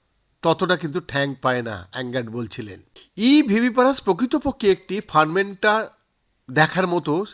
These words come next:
এবং সেই ধাঁধাটিকে আরও বড় করেছে, কারণ এর বিশাল আকার, চরম প্রজনন এবং সাঁতার কাটার ক্ষমতার জন্যে আরও শক্তির প্রয়োজন হবে, কম নয়। কিন্তু গবেষকরা আবিষ্কার করেছেন ই ভিভিপারাস তার পরিবেশের সবচেয়ে বেশি ব্যবহার করার জন্যে,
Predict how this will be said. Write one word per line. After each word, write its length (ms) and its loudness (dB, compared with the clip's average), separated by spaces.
এবং 160 0
সেই 180 4
ধাঁধাটিকে 560 0
আরও 220 4
বড় 240 -2
করেছে, 300 -12
কারণ 360 2
এর 180 2
বিশাল 580 -2
আকার, 380 -6
চরম 440 6
প্রজনন 540 2
এবং 260 2
সাঁতার 400 -2
কাটার 300 -4
ক্ষমতার 500 -4
জন্যে 400 -4
আরও 380 -8
শক্তির 500 -8
প্রয়োজন 380 -2
হবে, 220 -8
কম 300 -4
নয়। 180 4
কিন্তু 400 -8
গবেষকরা 460 2
আবিষ্কার 320 0
করেছেন 300 -2
ই 280 0
ভিভিপারাস 720 -4
তার 180 -4
পরিবেশের 580 0
সবচেয়ে 760 -4
বেশি 320 0
ব্যবহার 300 0
করার 260 -2
জন্যে, 300 -2